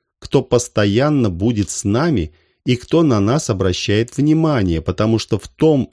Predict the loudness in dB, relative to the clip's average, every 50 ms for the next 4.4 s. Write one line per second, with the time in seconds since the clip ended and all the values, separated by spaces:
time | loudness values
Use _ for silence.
0 | _ -4 -2 2 2 2 2 2 2 2 2 2 0 -2 -4 -4 -2 -2 -2 -2
1 | -4 -4 -6 -6 -6 -6 -8 -10 _ _ _ _ _ _ _ 0 2 4 4 4
2 | 2 0 0 0 2 2 2 2 0 0 0 -2 0 0 0 0 -2 -2 -2 -2
3 | -2 -2 -4 -4 -4 -6 _ _ _ -8 -8 -8 -6 -8 -10 -12 -10 -6 -4 -2
4 | -2 -2 -4 -6 -10 -10 -12 -16